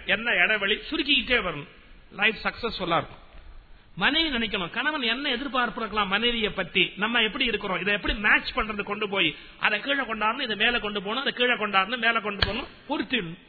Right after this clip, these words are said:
அந்த கற்பனைக்கும் வாய்த்த யதார்த்தத்துக்கும் இடையில் இருக்கிற இடைவெளியை நிரப்பியாச்சுன்னா அந்த குடும்பத்துல சண்டை வராது. இந்த கனவு கனவாவே நின்னு போய் யதார்த்த யதார்த்தமாவே நின்னு போயிட்டா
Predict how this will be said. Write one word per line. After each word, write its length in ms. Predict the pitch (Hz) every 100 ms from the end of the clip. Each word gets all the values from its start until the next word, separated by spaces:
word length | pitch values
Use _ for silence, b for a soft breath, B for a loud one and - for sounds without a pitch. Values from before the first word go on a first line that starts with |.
| - - _ _ _ _ b -
அந்த 220 | 214 208
கற்பனைக்கும் 1080 | - 262 269 - 349 302 240 - 277 311 220
வாய்த்த 520 | 208 269 302 - 269
யதார்த்தத்துக்கும் 960 | 208 214 269 277 - 247 175 233 285
இடையில் 300 | 240 214 254
இருக்கிற 280 | 233 220 214
இடைவெளியை 500 | 190 226 254 220 196
நிரப்பியாச்சுன்னா 960 | 170 262 311 294 208 180 202 175 190 196
அந்த 200 | 214 208
குடும்பத்துல 420 | 254 285 226 285
சண்டை 260 | 214 233
வராது. 240 | 208 170 147 - - - - - - - - - - - b b b b b b b -
இந்த 160 | 233
கனவு 320 | 220 262 302
கனவாவே 600 | 247 233 254 247 240 269
நின்னு 260 | 247 233 247
போய் 220 | 214 269
யதார்த்த 420 | 240 214 262 220
யதார்த்தமாவே 640 | 233 202 240 233 220 233 247
நின்னு 240 | 208 240
போயிட்டா 340 | 208 185 190